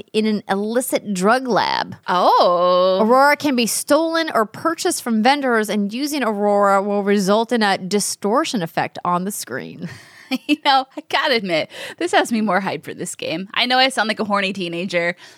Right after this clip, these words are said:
Speaker 2: but, like, I don't care. Give me drugs and violence and, and jetpack sex. I'm like, "Yeah, this sounds fucking awesome. I'm all for
Speaker 1: Yeah.
Speaker 2: it."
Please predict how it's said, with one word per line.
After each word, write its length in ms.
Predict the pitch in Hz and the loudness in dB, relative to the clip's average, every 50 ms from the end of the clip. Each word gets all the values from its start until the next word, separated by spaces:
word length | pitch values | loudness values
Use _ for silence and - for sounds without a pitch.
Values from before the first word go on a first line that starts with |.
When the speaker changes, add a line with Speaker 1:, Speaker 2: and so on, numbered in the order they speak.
| _ _ | _ _
Speaker 2:
but, 160 | - 240 220 | 2 2 4
like, 300 | 202 214 208 202 202 208 - - | 4 4 4 2 0 0 0 0
I 120 | 226 247 | 2 2
don't 180 | 233 214 208 196 | 2 0 -2 -2
care. 240 | - 202 190 202 | 0 0 0 0
Give 180 | 196 208 254 262 | 0 0 0 0
me 160 | 262 233 226 | 2 0 0
drugs 640 | 208 214 156 156 - 190 202 190 190 190 226 180 - | -2 -6 -8 -8 -4 0 2 4 4 2 0 -2 -4
and 120 | 185 185 | -4 -4
violence 520 | 180 175 170 170 175 180 180 185 190 - - | -2 0 0 0 0 0 -2 -2 -4 -4 -6
and, 160 | 170 165 - | -6 -6 -4
and 260 | - 170 190 175 170 | -4 -4 -4 -4 -2
jetpack 480 | 190 202 - - - 208 147 135 - - | -2 -2 -2 -2 -2 -4 -4 -4 -4 -6
sex. 360 | - - 139 143 175 - - | -4 -2 -2 -2 -2 -4 -4
I'm 80 | 185 185 | -4 -4
like, 120 | 196 214 | -2 -2
"Yeah, 220 | 208 196 175 160 | 0 0 0 0
this 140 | 156 190 202 | 0 -2 -4
sounds 280 | - 160 135 180 - - | -4 -6 -6 -8 -10 -12
fucking 340 | - 151 139 - - - - | -12 -12 -12 -12 -14 -14 -12
awesome. 680 | 147 117 - - - - - 104 107 - 214 - 285 - | -10 -10 -10 -12 -14 -14 -14 -12 -12 -12 -14 -16 -10 -4
I'm 260 | - 170 170 175 170 - | -2 -2 -2 -2 -4 -8
all 140 | - 160 | -10 -10
for 180 | - - - - | -10 -8 -4 -2
Speaker 1:
Yeah. 120 | 170 - | -2 -2
Speaker 2:
it." 60 | 95 | -2